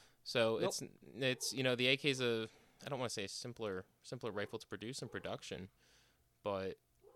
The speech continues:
Speaker 1: I mean, what would you say? What, what do you think the easier rifle will be to produce for the long run? 'Cause obviously the, the Soviet military and all that, they, they went for it with other reasons outside of just the semi-automatic and, you know, that capabilities. I, I have to
Speaker 2: Yeah, I
Speaker 1: imagine
Speaker 2: mean
Speaker 1: production was much easier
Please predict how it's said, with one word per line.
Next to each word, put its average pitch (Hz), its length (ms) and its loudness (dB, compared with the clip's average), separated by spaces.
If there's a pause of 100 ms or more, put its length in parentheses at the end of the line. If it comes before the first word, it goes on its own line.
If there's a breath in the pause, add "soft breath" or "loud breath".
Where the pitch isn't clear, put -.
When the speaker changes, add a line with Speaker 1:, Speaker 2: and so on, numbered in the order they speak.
(580)
Speaker 1:
I 139 60 2
mean, 151 100 8
what 185 80 2
would 233 160 2
you 240 100 4
say? 131 140 4
What, 165 140 4
what 233 160 2
do 294 40 4
you 269 60 4
think 127 200 2
the 113 60 0
easier 104 280 0
rifle 98 260 0
will 101 100 2
be 101 120 -2
to 98 160 -6
produce 95 360 -2
for - 140 -6
the 104 100 0
long 98 280 0
run? 98 120 -2
'Cause 120 140 -4
obviously 120 840 2 (100)
the, 113 240 0
the 117 100 0
Soviet 120 360 2
military 107 380 2
and 104 80 0
all 101 120 0
that, 101 160 0
they, 110 160 2
they 127 80 4
went 151 220 4
for 139 100 4
it 117 80 6
with 110 160 4
other 107 240 4
reasons 104 380 -2
outside 104 420 0
of 98 80 -2
just 95 220 -8
the 101 40 -6
semi-automatic 92 920 -4
and, 85 240 -6 (580 soft breath)
you 107 80 -4
know, 101 160 0
that 101 300 0
capabilities. 90 1000 -8
I, 107 220 -2
I - 20 4
have 120 200 4
to 127 80 4
Speaker 2:
Yeah, 113 100 4
I 107 60 0
Speaker 1:
imagine 107 160 4
Speaker 2:
mean - 100 6
Speaker 1:
production 113 460 0
was 98 120 -8
much 101 260 -6
easier 95 580 -8